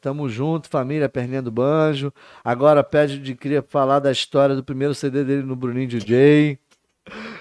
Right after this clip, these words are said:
Aí, deve ser uma, uma, uma, uma, porra. É, agora pede, é isso.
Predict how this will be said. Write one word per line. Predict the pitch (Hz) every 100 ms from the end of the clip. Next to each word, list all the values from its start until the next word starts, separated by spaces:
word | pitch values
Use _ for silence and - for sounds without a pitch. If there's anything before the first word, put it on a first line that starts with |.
| _ -
Aí, | 139 139
deve | 127 131
ser | - 165
uma, | 160 160 185
uma, | 151 165 165 160 147
uma, | 160 160 175
uma, | 151
porra. | 156 143 285 254 202 - _ 220 202 196 - _ _
É, | 151 139 143
agora | 127 127 156 165
pede, | 131 165 165 160
é | 139 127
isso. | 120 98